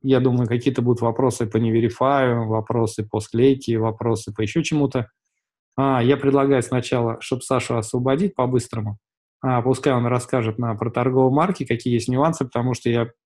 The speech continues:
постоянно щас в чате вижу, где регистрируют торговые марки, кто регистрирует торговые марки. Может быть, там до патентов мы еще не дожили, но мне кажется, если люди не знают, где регистрируют торговые марки, они про патенты просто, в принципе, еще даже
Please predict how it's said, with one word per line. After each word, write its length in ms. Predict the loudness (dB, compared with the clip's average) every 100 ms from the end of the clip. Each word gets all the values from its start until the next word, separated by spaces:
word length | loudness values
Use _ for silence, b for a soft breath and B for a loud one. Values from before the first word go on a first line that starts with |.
| -6
постоянно 600 | -4 0 2 2 2 -2
щас 340 | -4 -4 -6
в 80 | -12
чате 340 | -2 0 0 0
вижу, 380 | 2 2 -2 -6 _ _ _ -10
где 300 | -4 2 4
регистрируют 460 | 4 2 2 2 2
торговые 320 | 0 0 0
марки, 280 | 0 -2 -8
кто 140 | -2 0
регистрирует 460 | 0 -2 0 0
торговые 320 | 0 -2 0 0
марки. 340 | -2 -6 -14 _ _ _ _ _
Может 260 | 0 0 2
быть, 180 | 0 -2
там 340 | -4 -4 -6 _ -2
до 100 | 0
патентов 520 | 2 2 2 2 0
мы 80 | 0
еще 180 | 0 0
не 100 | 2
дожили, 540 | 2 4 4 4 -2 _ _ _ -2
но 120 | 2
мне 180 | 4 2
кажется, 440 | 2 0 -2 -2 2
если 300 | 2 2 0
люди 140 | 0
не 140 | 0 0
знают, 260 | 0 0
где 140 | 2 2
регистрируют 320 | 2 -2 -2
торговые 320 | 0 0 0
марки, 280 | 2 0 -2
они 180 | -2 -2
про 160 | -6
патенты 420 | -4 -2 0 -2 0
просто, 320 | -2 -2 -4
в 40 |
принципе, 360 | 0 0 0 -4
еще 200 | -4 -2
даже 320 | -2 -2 -4